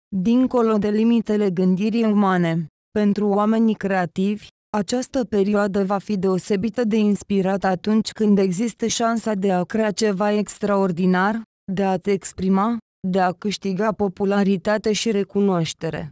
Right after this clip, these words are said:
În căutarea companiei din cauza dorinței puternice de a evita cu orice preț singurătatea vor fi Gemeni, Balanță și Leu,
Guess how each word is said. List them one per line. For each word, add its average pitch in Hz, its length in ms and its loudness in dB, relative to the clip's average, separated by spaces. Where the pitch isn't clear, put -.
În 208 100 2
căutarea 202 600 -2
companiei 202 720 2
din 190 220 2
cauza 208 500 0
dorinței 196 580 0
puternice 214 760 0
de 202 120 0
a 208 140 2
evita 214 440 0
cu - 80 -8
orice 202 360 -2
preț 185 300 -4
singurătatea 196 920 0
vor 185 220 0
fi 190 280 -4
Gemeni, 190 460 2
Balanță 190 580 0
și 202 200 -4
Leu, 190 420 2